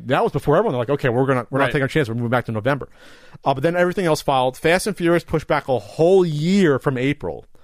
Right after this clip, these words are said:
Speaker 1: Um, and I hadn't remembered something that big of a movie that got pushed back a whole year,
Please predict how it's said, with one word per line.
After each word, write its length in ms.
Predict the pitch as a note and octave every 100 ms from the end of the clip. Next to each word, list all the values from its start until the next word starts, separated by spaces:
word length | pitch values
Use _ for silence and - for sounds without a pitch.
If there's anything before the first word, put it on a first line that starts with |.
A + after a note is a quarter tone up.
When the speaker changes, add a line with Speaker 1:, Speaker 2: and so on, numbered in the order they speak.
| - - - -
Speaker 1:
Um, 500 | A#2+ A#2 G#2+ G2+ F#2+ - -
and 80 | A2+
I 60 | C3
hadn't 260 | F3 G#3
remembered 440 | E3+ C#3 D3+ E3+ C#3+
something 340 | D3 C3 A#2
that 340 | C3 D3 B2 G#2+
big 180 | C3+
of 60 | C3
a 60 | A#2+
movie 180 | B2+
that 80 | B2+
got 140 | A2+ -
pushed 220 | C3 -
back 200 | B2+ A#2+
a 80 | G#2
whole 200 | A#2 A2+
year, 280 | A2+ C#3